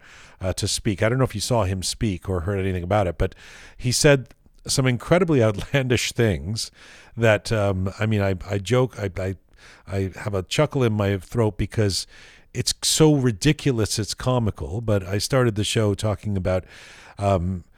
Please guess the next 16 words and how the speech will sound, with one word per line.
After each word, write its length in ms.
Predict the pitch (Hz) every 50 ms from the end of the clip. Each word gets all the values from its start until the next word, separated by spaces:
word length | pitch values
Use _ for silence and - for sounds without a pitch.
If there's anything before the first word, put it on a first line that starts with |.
| _ _
the 120 | - 117 117
insanity 720 | 113 110 101 - - 135 127 131 131 131 120 113 104 95
of 100 | 92 87
this 220 | 110 101 - -
man 180 | 110 104 101 98
getting 220 | 107 104 104 95
up 100 | 104 -
there 120 | - 107 104
and 120 | 101 92
saying, 320 | - 120 110 104 104 107
"Not 220 | 107 117 123 117 117
one 300 | 120 127 139 143 139 120
person 380 | - 139 139 123 - - 127
has 180 | 120 120 123 107
been 260 | 98 110 113 113 110
killed, 560 | - - 135 127 120 117 117 117 120 117 104